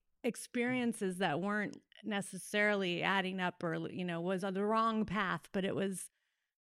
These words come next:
you know, a great path. Just like my dad doesn't see having that television station in Hilo, Hawaii. He sees that as one of his biggest financial failures. He lost a lot of money on that. But I think that's the most interesting thing about him. <laughs> So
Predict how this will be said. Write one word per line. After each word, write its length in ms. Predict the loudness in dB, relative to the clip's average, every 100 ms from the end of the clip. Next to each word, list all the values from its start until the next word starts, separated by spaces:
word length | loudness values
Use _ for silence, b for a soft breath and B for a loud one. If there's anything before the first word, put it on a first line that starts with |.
| _
you 80 | -2
know, 240 | 0 0
a 80 | -2
great 400 | 0 0 0 -2
path. 260 | -6 -4 -2
Just 160 | 0
like 80 | 0
my 140 | 2 2
dad 280 | 4 2 2
doesn't 300 | 0 0 -4
see 500 | -2 -2 -2 -4 -6
having 260 | -6 -4 -4
that 220 | -4 -4
television 380 | -2 -2 -2 -2
station 300 | -4 -4 -2
in 60 |
Hilo, 360 | 0 0 0 0
Hawaii. 400 | 0 0 0 -2
He 80 | -2
sees 180 | -4 -2
that 120 | -2
as 80 | -2
one 100 | -2
of 60 |
his 140 | -4 -4
biggest 300 | -4 -4 -2
financial 440 | -2 -2 -2 -4
failures. 460 | 0 2 2 0 -2
He 60 | 0
lost 260 | 0 0
a 40 | -2
lot 140 | 0
of 60 | 0
money 240 | 0 0
on 140 | -2
that. 140 | -6 -8 _ _ _ _
But 160 | 2 4
I 220 | 4 2
think 180 | 2 -2
that's 200 | -2 -4
the 180 | -4 0
most 300 | 2 2 0
interesting 460 | -2 -4 -4 -4 -2
thing 180 | -2
about 340 | -2 -2 -4 -4
him. 160 | -8 -14 _
<laughs> 460 | -2 2 0 2 -2 -2 b b b -16 -4
So 360 | 0 0 -2